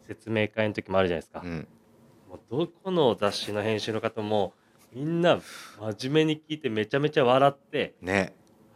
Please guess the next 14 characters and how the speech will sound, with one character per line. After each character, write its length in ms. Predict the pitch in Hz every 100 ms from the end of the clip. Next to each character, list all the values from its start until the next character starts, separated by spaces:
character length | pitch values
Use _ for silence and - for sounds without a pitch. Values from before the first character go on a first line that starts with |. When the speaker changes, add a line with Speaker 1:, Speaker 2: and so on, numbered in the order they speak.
| -
Speaker 1:
は 160 | 90
い。 100 | 78 -
Speaker 2:
俺 140 | 110
ら 120 | 120
か 120 | 107 85
ら 100 | 80
言 120 | 85
う 40 |
と 100 | 87
ね、 160 | 90 92
い 100 | 92
つ 220 | - 143
も 220 | 120 - - _ _ - - - -
一、 280 | 135 -